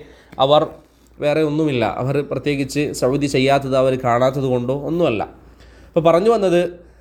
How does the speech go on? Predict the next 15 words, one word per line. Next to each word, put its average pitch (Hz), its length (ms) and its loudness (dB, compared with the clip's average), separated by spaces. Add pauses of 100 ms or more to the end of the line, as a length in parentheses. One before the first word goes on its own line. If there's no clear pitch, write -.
(800)
ഇപ്പൊ 160 80 4
നമ്മുടെ 160 260 6 (640)
ഈ - 20 -2 (280)
ചോദ്യം 143 320 0
വന്നിരിക്കുന്ന 147 420 0
വിഷയമാണെങ്കിലും, 123 720 -2 (880)
അതൊക്കെ 180 400 4
അവർ 170 140 4 (100)
പറഞ്ഞിരിക്കുന്ന 156 560 0
ഈ - 80 -2
കാര്യം, 120 360 0
മുസ്ലിം 143 280 -4
ഭരണകൂടങ്ങൾ 127 680 2 (800)
ദുനിയാവിൻ്റെ 135 540 0
പിറകിലാണ് 120 460 2